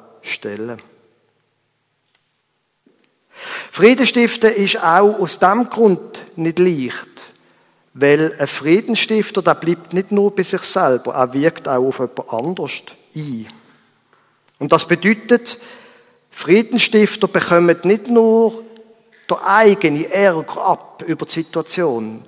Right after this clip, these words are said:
und der eigene Frust mit der Situation. Friedensstifter bekommen auch den Ärger ab vom anderen. Das macht's so schwierig. Wir werden nicht nur konfrontiert mit unserer eigenen dunklen Seite, sondern auch mit denen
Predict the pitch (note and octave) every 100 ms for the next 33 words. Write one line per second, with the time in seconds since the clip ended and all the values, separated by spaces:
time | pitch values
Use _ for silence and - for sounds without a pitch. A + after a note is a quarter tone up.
0 | - C#3+ - - F3 G#3+ A#3 A#3+ G#3+ -
1 | A#3 G#3 - - F3 E3+ E3 - E3 E3+
2 | D#3+ - D#3+ A#2+ G#2+ A2 - - _ _
3 | _ _ - - D3 G#3 A#3 - - G3+
4 | F#3+ - F3+ D#3+ - - - _ _ _
5 | D#3 E3 D#3 - - C3 C#3+ D3 C3+ C3+
6 | D#3 E3 D3+ C3 - C3+ A#2 B2 E3+ G#3+
7 | F#3+ D#3+ A#2+ - - _ _ _ _ _
8 | _ _ _ _ _ C3 - C3+ - -
9 | A#2+ - A2+ C#3+ D#3+ D3+ - - _ _
10 | _ _ _ _ _ _ _ - D#3+ E3
11 | E3 F#3 G#3 A#3+ A3 G3+ G3 - F3+ E3+
12 | F3+ E3+ E3+ D#3+ D3+ - D3 C#3+ D3+ A3
13 | A#3 G#3 G3+ F#3+ G3 F#3+ G3 F#3 - -
14 | C3 B2+ C3+ B2 D#3+ E3+ E3 C#3+ D#3 D#3
15 | C#3+